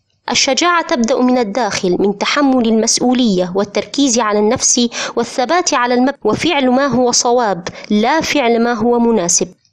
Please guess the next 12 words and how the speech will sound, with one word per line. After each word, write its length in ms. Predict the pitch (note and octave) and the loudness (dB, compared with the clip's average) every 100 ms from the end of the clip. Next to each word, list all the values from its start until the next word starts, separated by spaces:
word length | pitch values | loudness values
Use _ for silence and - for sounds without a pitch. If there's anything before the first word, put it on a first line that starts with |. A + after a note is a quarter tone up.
| _ _ - | _ _ -4
المنصب 540 | A#3+ A#3 E4 - D4+ | 0 2 2 0 2
القيادي 720 | C4 C4 C4 B3 A#3+ C4 D#4+ E4 | 0 0 -2 0 0 0 0 0
لن 240 | B3 C#4+ | 0 2
يمنحك 460 | C#4 C4 C#4 - C#4 | 2 2 0 -2 -2
الشجاعة، 640 | B3 - A#3 A#3+ F#3+ F#3 - _ _ _ _ | 0 0 0 0 0 -2 -6 _ _ _ _
لكن 380 | A3 G3+ A3 G#3+ | -4 -2 0 2
الشجاعة 640 | G3+ - G#3+ C4+ C#4+ C4+ C#4+ _ _ _ _ | 2 0 0 2 2 0 -4 _ _ _ _
هي 180 | D#4+ E4+ | 2 2
التي 360 | D4 D4 C4+ | 2 0 -2
تجعل 440 | B3+ F#3+ A3+ A3+ B3 | -2 0 0 0 2
منك 340 | A#3+ B3 - | 2 0 -2
قائدًا. 600 | A#3+ - B3+ - F#3 F#3 | -4 -2 -2 0 0 -2